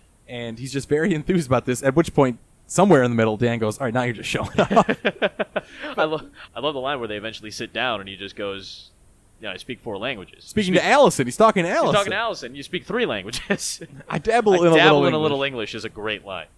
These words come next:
Speaker 1: Is this the first time we see Allison and hear her called Allison?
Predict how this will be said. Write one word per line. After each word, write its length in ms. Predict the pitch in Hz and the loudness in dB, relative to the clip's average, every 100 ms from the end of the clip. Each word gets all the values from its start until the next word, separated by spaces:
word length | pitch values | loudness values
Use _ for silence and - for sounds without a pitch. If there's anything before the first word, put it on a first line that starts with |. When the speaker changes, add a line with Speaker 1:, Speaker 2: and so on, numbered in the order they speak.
| _ - | _ -4
Speaker 1:
Is 160 | 165 196 | -2 -2
this 120 | 285 | -6
the 120 | 294 | -6
first 240 | 269 247 - | -4 -4 -4
time 140 | 190 | -4
we 80 | 170 | -4
see 240 | - 165 - | -4 -8 -8
Allison 580 | 147 160 151 147 135 117 | -8 -6 -4 -6 -6 -10
and 140 | 127 | -12
hear 240 | 113 196 185 | -8 -6 -2
her 180 | 151 139 | -2 -2
called 400 | - 135 127 - - | 0 0 0 -4 -8
Allison? 440 | 190 110 - | -8 -8 -12